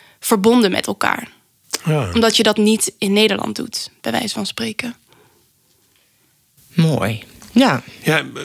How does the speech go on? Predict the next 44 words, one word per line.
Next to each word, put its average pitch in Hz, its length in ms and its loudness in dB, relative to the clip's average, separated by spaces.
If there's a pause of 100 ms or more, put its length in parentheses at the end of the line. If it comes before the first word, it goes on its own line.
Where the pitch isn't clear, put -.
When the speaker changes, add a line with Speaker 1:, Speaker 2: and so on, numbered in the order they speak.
(160)
Speaker 2:
mm, 131 600 -2 (380)
ja, 147 160 2
omdat 135 240 0
je 156 60 0
dat 135 180 0
niet, 139 140 0
om, 139 160 -6
om, 139 280 -2
om, 143 120 -4 (200)
je 147 100 -2
zit 151 320 0
met 139 140 0
z'n - 60 0
allen 147 220 2
in 147 100 0
een 147 100 0
soortzelfde - 800 0
schuitje 165 520 2
of 123 100 -4
het 123 160 0
bindt 151 240 4
dat 139 140 0
je 151 60 0
dat 131 180 -2
allemaal 120 320 -2
durft. 156 460 2
Of, 269 120 0
Speaker 1:
Ja, 208 240 4
Speaker 2:
of 196 140 0
Speaker 1:
het - 100 -4
is 240 140 4
een, 226 160 0
het 208 140 -4
is 214 120 2
een 202 200 2
soort 190 320 -2
bubbel 220 380 4
waar 202 180 2
je 196 100 2
even 196 300 0
in 190 160 0
leeft. 190 560 -2 (840)
Ehm, 208 680 -6 (1500)
ja. 214 300 -4